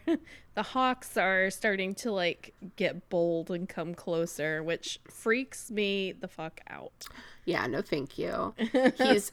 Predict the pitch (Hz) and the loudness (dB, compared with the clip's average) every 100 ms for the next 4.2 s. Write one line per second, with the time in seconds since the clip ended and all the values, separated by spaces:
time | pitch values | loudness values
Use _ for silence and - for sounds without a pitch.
0 | 262 233 - 285 311 311 254 233 - 214 | 2 2 6 8 8 8 6 6 6 8
1 | 185 - - 160 143 165 - - - - | 8 6 4 6 4 0 -6 -8 -10 -14
2 | - - - - - - - 175 165 160 | -20 -20 -20 -20 -20 -20 2 6 6 6
3 | 170 170 165 - 165 151 - 139 117 101 | 6 8 6 4 2 2 2 2 2 0
4 | 76 | -6